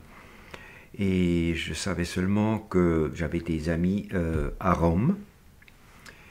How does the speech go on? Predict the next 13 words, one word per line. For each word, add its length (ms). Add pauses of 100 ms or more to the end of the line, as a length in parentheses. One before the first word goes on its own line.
(580)
Et 160
puis 220
je 140
savais 340
surtout 560
que 100
Fellini, 580
dont 340 (920)
j'ai 80
beaucoup 320
aimé 280
les 100
films, 380